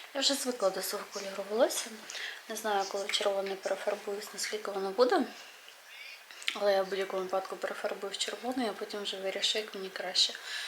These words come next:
Червоним чи такий от фіолетовий, як зараз. Ми завтра плануємо поїхати в магазин, дивитись взуття Тьомику. А якщо Костя не дуже там змориться на роботі, то поїдемо завтра.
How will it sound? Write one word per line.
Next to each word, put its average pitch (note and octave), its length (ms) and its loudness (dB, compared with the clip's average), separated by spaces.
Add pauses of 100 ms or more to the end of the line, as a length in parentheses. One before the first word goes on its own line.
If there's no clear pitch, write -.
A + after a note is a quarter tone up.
(260)
Червоним C4+ 680 4
чи A#3 380 4 (100)
такий - 240 -6
от A3 140 -4
фіолетовий, G#3 720 4 (1700)
як A3+ 300 0
зараз. G#3+ 600 -2 (300)
Ми G3 160 2
завтра F3+ 600 6
плануємо F3+ 520 2
поїхати F3+ 480 -2
в E3 60 -2
магазин, F3 540 6
дивитись F3 440 -4
взуття E3 580 0
Тьомику. F3+ 600 -2 (640)
А F#3+ 180 8
якщо F3+ 400 4
Костя E3 340 0
не F3 120 0
дуже F3 280 -4
там D#3+ 140 -4 (160)
змориться E3+ 440 0
на F3 100 -2
роботі, A3 340 0
то - 160 -10
поїдемо F#3 380 -4
завтра. - 380 -4